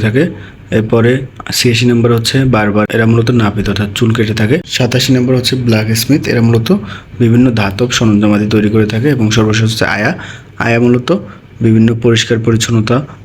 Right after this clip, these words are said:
বা অফিসিয়াল যত ধরনের কাজ আছে, এগুলো মূলত করে থাকে এরা, অর্থাৎ এক ধরনের পরিচ্ছন্নতা কর্মীর মতো কাজ করে থাকে। অনেকগুলো পদ,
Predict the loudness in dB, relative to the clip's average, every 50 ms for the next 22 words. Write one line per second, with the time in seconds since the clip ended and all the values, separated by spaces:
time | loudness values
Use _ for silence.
0 | -20 -10 -4 -2 -2 0 0 -2 -4 -4 -4 -6 -4 -2 -2 -2 0 0 0 0
1 | 2 0 0 0 2 2 2 2 2 0 0 -2 -2 0 0 0 0 -2 -2 -4
2 | -4 -4 -6 -12 -20 -20 -20 -14 -6 -2 0 2 2 2 2 2 2 2 0 0
3 | -2 -4 -4 -6 -4 -2 -2 0 0 0 -2 0 0 2 2 2 2 0 -2 -4
4 | -4 -2 -2 -2 0 0 2 2 2 2 0 0 0 0 0 0 -2 -2 -2 -2
5 | -2 -2 -2 -2 -2 0 2 2 4 4 2 2 0 0 -2 -4 -4 -6 -10 -16
6 | -16 -18 -16 -8 -4 -2 -2 -2 -2 -2 -2 -2 0 0 0 0 -2 -2 -4 -8
7 | -6 -2 0 2 2 2 2 2 0 2 2 2 0 0